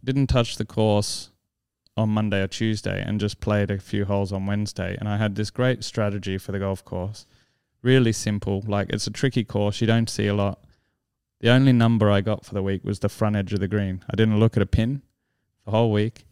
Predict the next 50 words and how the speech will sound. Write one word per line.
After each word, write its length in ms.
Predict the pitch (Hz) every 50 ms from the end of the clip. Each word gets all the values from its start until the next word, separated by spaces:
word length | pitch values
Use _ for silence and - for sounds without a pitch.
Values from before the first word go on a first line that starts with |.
| _ _ _
All 140 | - 120 127
I 80 | 123
had 140 | 120 113 -
to 80 | - 107
do 140 | 110 107 104
was 120 | 104 98
fly 280 | - - 113 107 104 101
the 80 | 104
ball 260 | 90 104 101 104 101
over 180 | 101 101 101 98
the 80 | 95 98
front 260 | - - 101 101 101
edge 260 | 98 107 117 123 - -
and 100 | - 107
it 60 | 101 -
would 160 | 104 101 87
be 100 | - 98
fine. 420 | - - - 101 95 92 90 90 - - _ _ _ _ _ _ _ _
And 100 | - 117
it 60 | 113 -
was 180 | 107 110 107
the 100 | 107 104 - -
easiest, 520 | - 120 131 139 135 131 135 135 127 -
simplest 440 | - 131 127 123 - - 110 107 -
way 160 | 107 107 107
to 60 | 104
play 220 | 107 - 113 104 101
the 100 | 95 98
course. 440 | - - 117 101 92 92 - - - _ _ _ _ _ -
Now, 200 | 117 117 110 98 -
I 80 | -
didn't 200 | 107 123 127 131
hit 100 | 127 127
enough 200 | 123 117 110 110
fairways 540 | - - - 113 110 107 107 98 98 92 87
to 100 | - -
win 120 | 113 110 110
the 60 | 104
<laughs> 120 | - - -
tournament. 320 | 120 113 110 107 95 98
I 60 | 101
think 160 | 101 123 131 135
I 40 | 127
finished 320 | - 120 113 101 - -
thirteenth 420 | - 113 107 104 110 110 110 107 -
or 60 | 113
something. 320 | 101 - 101 104 101 - 101 - - - - _ _ _ _
But 200 | - 104 95 90
I 100 | 110 127
just, 300 | 131 131 131 127 - -